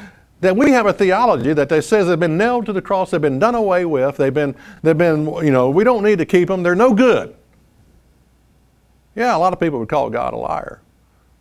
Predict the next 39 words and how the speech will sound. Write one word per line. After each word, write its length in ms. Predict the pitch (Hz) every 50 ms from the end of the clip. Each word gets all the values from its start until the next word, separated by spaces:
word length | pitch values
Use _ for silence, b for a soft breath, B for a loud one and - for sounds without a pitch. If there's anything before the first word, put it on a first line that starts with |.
| _ _ _ _ _ _ _ _ _ _ _ _ _ _ _ _ _ -
He 100 | 151 180
says 280 | 165 - 170 156 147 120
that, 140 | 131 156 -
"My 180 | 127 139 175 208
commandments 580 | - - 131 117 123 135 131 113 98 87 -
are 40 | 92
not 300 | 90 95 101 95 - 87
grievous. 500 | 80 87 98 110 101 85 87 85 - - B B B B
They 180 | - 160 196 208
are 160 | 170 139 120
for 260 | - - 151 147 139
the 80 | 120 101
purpose 460 | - - 160 175 - - 113 98 117
of 260 | 117 110 95 90 85
giving 480 | 82 131 170 190 190 185 147 127 113 123
you 200 | 107 107 104 107 B B B B
a 100 | 120 117
life 380 | 110 127 143 156 165 156 - -
that 140 | 143 135 -
works." 720 | 123 131 190 269 285 - - - - - - - - - - _ b b b b b b b b b b b b _ _ _ _ _ _ -
Do 100 | 180 226
you 140 | 262 330 349
want 200 | 302 339 370 403
a 60 | 403
life 260 | 349 285 277 277 277
that 140 | 277 220 180
works, 380 | 147 139 139 156 160 156 - -
or 80 | 165
do 80 | 151 175
you 120 | 175 175
want 140 | 170 202 208
a 40 | 180
life 220 | 160 156 160 156
that's 140 | - 110 -
screwed 280 | - - - 127 113 104
up? 220 | 101 80 - - _ _ _ _ _ _ _ _ _ _ _ _ _ _ _ _ _ _ _ _ _ _ _ -
The 60 | -
commandments 520 | - 143 135 143 156 156 139 113 98 -
tell 260 | - - 135 127 117